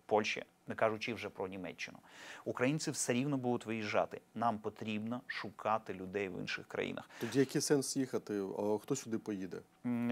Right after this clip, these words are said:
Speaker 1: на мій погляд, поїдуть мешканці країн Середньої Азії, які ран-, раніше були у складі Радянського Союзу. Це мешканці Киргізії,
Speaker 2: Мгм.
Speaker 1: Узбекистану, Таджикистану. Бо, м, філіппінці чи в'єтнамці до нас не поїдуть, е, про китайців я вже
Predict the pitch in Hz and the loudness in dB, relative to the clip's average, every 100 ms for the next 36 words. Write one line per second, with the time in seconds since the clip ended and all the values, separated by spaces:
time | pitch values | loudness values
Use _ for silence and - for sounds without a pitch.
0 | 117 113 147 240 226 202 170 - 123 170 | 2 0 -2 2 4 4 2 2 -2 -2
1 | 156 127 135 - 165 151 127 120 135 - | -4 0 -2 -2 -6 -4 -2 -2 0 2
2 | 110 107 117 147 123 104 - 113 107 104 | 2 2 0 2 2 0 0 -2 -2 -4
3 | - 113 123 165 107 113 131 139 - - | -2 0 0 0 -2 2 2 2 -2 0
4 | 113 107 98 98 - 95 - 85 - - | 0 0 -2 -4 -8 -8 -6 -8 -10 -14
5 | - - - - - 110 107 104 107 113 | -18 -16 -16 -8 -2 0 2 2 2 0
6 | - 98 - 131 131 180 156 139 - 107 | -2 -8 -6 -4 -2 -2 0 0 -2 -6
7 | 95 107 - 127 127 117 - 95 90 - | -6 -8 2 4 4 2 -4 -6 -6 0
8 | 92 - - - - - - 104 117 120 | 0 0 -4 -16 -16 -16 -10 0 2 6
9 | 120 120 117 110 - - - - 123 117 | 6 4 2 -4 -6 -8 -8 -2 -2 -2
10 | 170 - - 127 113 123 135 151 135 117 | -4 -4 -2 2 2 4 2 2 -2 2
11 | 110 - 131 156 - 135 107 104 117 156 | 2 2 4 4 2 -2 0 0 -2 -4
12 | - 110 104 101 98 - 113 - - 110 | -4 0 2 2 0 2 -2 -2 2 2
13 | 104 95 95 95 92 90 | 2 -2 -2 -2 -2 -2